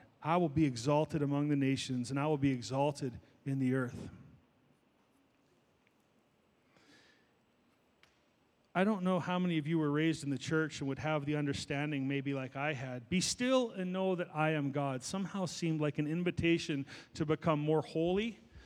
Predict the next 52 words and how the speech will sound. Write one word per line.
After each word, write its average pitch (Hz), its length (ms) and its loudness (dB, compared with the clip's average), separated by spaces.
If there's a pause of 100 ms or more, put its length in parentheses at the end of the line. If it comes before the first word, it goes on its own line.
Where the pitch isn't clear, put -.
(200)
seemed 170 300 -2
like 165 160 0
an 160 100 0
invitation 160 580 -2
to 147 60 -2
become 151 340 -4
more 147 320 4
spiritual 175 600 -2
perhaps, 185 640 -4 (320)
seemed 165 380 -4
like 160 260 0
an 147 120 -2
in-, 156 200 0 (160)
an 156 420 -4
invitation 165 580 0
to 165 100 -4
find 170 280 -2
a 143 60 -4
really 151 280 0
good 147 280 0
prayer 156 280 0
stance 165 580 -4 (120)
when 139 120 -8
I 139 80 -2
was 123 180 -6
praying 147 360 -2
in 135 80 -2
front 143 200 -10
of 139 80 -12
people. 202 240 -12
I 165 100 -2
don't 156 200 -2
know. 170 220 -4 (760)
"Be 175 140 0
still 233 420 6
and 208 80 4
know," 214 120 0
it 190 80 0
just - 260 -2
sounds 233 260 6
so 208 160 -4
good. 175 240 0
"Be 170 60 -8
still 233 360 2 (280)
and 185 80 0
know 196 140 6
that 190 120 6
I'm 185 140 4
God." 175 160 8
But 170 100 2
in 247 160 6
the, 214 180 6